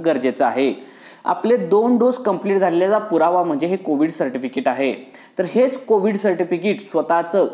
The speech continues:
आपल्या मोबाईलवरून दोन मिनिटांमध्ये कसं डाउनलोड करायचं याची step by step माहिती आणि एक लाईव्ह डेमो मी तुम्हाला या व्हिडिओमध्ये करून दाखवणार आहे.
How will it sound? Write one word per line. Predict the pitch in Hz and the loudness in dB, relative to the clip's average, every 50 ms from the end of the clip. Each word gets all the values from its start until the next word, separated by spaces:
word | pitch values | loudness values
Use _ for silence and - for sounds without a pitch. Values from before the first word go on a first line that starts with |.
| - - | -4 -4
आपल्या | 143 151 - - 170 190 196 | -4 -4 -2 0 0 0 2
मोबाईलवरून | 196 185 185 175 190 190 196 196 196 190 208 202 165 139 | 0 0 0 0 0 0 2 2 0 0 0 -2 -2 0
दोन | 151 180 202 208 | 0 0 2 0
मिनिटांमध्ये | 196 185 175 180 180 180 175 170 185 185 | -2 0 0 0 0 0 0 0 -2 -4
कसं | - - 196 202 - 254 220 | -2 -2 -2 0 0 0 2
डाउनलोड | 226 196 175 170 170 160 147 | 2 2 2 2 0 0 0
करायचं | - 151 143 135 127 - 165 143 131 - - - - _ _ _ | 0 2 2 2 0 0 0 0 0 -2 -6 -16 -20 _ _ _
याची | 160 170 165 170 240 | -2 -2 0 0 0
step | 233 240 - 196 202 226 220 202 | 0 0 0 2 2 2 2 2
by | 220 233 240 | 2 2 2
step | 233 - - - 196 208 233 226 | 0 -4 -4 0 2 2 2 2
माहिती | 220 220 214 214 202 214 - 220 | 0 0 0 0 0 0 2 2
आणि | 214 202 214 220 | 2 4 2 0
एक | 214 196 | 0 2
लाईव्ह | 170 151 151 170 190 185 | 2 4 4 4 2 2
डेमो | 185 185 185 190 180 | 2 2 2 2 4
मी | 143 151 156 | 4 2 2
तुम्हाला | 147 156 151 156 156 165 | 2 0 2 2 2 4
या | 165 147 135 | 4 2 2
व्हिडिओमध्ये | 131 135 135 131 131 135 165 185 | 2 2 2 2 2 0 0 0
करून | - - 151 143 143 | 0 0 2 2 2
दाखवणार | 135 131 120 - - 123 123 117 | 2 2 0 0 0 0 2 2
आहे. | 120 120 120 135 131 | 2 2 2 2 0